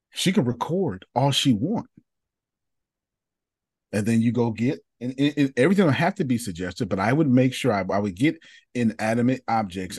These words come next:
and make them, and make them, I would personify them is what it's called.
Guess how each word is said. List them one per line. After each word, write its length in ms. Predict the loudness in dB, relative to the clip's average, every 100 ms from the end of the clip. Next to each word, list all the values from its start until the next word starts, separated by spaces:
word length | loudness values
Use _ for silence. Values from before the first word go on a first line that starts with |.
| -6
and 200 | -4 -2
make 400 | 0 0 -2 -4
them, 420 | -4 -4 -4 -8 _ _ _ _ _ _ _ -2
and 260 | 2 2
make 300 | 4 2 0
them, 540 | -2 -2 -2 -4 -8 -16 _ _ -4
I 60 | -2
would 140 | 0
personify 640 | 0 2 2 2 0 -4
them 200 | -6 -8
is 120 | -8 -8
what 100 | -10
it's 100 | -10
called. 320 | -10 -12